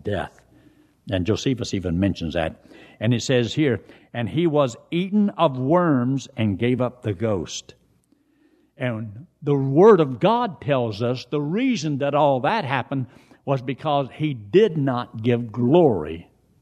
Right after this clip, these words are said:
to God. Now, the thing that I learned from this verse is you make sure,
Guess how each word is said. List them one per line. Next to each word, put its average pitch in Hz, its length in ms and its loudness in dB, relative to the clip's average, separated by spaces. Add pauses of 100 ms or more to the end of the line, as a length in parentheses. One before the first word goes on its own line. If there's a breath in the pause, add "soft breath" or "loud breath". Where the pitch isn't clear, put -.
(260)
to 120 120 -2
God. 101 460 -8 (1000 soft breath)
Now, 123 300 0
the 123 160 0
thing 208 240 0
that 165 100 2
I 165 120 4
learned 151 360 2
from 117 160 0
this 127 160 0
verse 139 400 0 (1300)
is 147 200 4
you 196 120 4
make 180 280 2
sure, 139 560 2